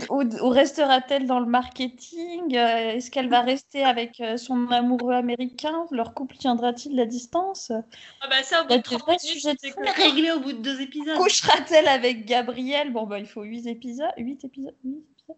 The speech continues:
Speaker 1: Euh, tu vois, il y a plein, il y a, il y a, il y a des mini-intrigues. Je dis pas que ça m'a empêché de dormir, hein, soyons bien clairs, mais, mais moi, je trouve ça sympa. Après, on est d'accord qu'il suffit de gratter pas très, très longtemps le vernis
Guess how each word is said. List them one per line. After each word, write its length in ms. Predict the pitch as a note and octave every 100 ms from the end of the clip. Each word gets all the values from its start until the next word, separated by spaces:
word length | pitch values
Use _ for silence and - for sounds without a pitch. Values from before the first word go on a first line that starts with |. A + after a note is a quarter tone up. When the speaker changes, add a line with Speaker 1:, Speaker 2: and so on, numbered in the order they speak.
| _ - - - -
Speaker 1:
Euh, 1400 | A3+ A#3 A#3 A#3+ A#3 A3 A3+ A3 A3 A3 G#3+ G#3+ G#3 G#3 A#3 _ _
tu 120 | -
vois, 120 | D4 A#4
il 60 | E4
y 40 |
a 60 | G#3+
plein, 300 | A3+ A3+ -
il 80 | G#3
y 40 |
a, 80 | G3+
il 120 | G3
y 20 | G3+
a, 40 |
il 80 | G3
y 40 | G#3
a 40 |
des 140 | G3+
mini-intrigues. 680 | G#3 B3 C#4+ A4 G4+ F#4+ D#4
Je 100 | A3+
dis 120 | G#3
pas 140 | G3 D4
que 60 |
ça 100 | E4+
m'a 100 | B3+ A3+
empêché 300 | B3+ C4 C#4+
de 80 |
dormir, 380 | D4+ E4 D4 C#4+
hein, 80 | B3
soyons 280 | A#3+ A3+ A#3+
bien 180 | A#3 C4+
clairs, 320 | D4 C4+ C4+ C#4
mais, 380 | B3 G#3+ G#3+ - _ _ _ - - - -
mais 80 | B3
moi, 120 | D4
je 80 | -
trouve 140 | F4
ça 220 | - D#4
sympa. 400 | C#4+ - C#4 - - - _ _ - _ _ _ _ _ _ _ -
Après, 300 | A3+ A3+ - G#4+
on 60 | C#4+
est 100 | A#3+
d'accord 360 | A#3 A#3 E4 E4+
qu'il 120 | D4
suffit 300 | - B3 C4
de 60 | A3+
gratter 380 | A3+ B3 B3 B3
pas 160 | C4+
très, 200 | C4+ C#4
très 180 | - C#4
longtemps 300 | B3 C4 C#4
le 80 | B3
vernis 360 | A#3+ B3+ D4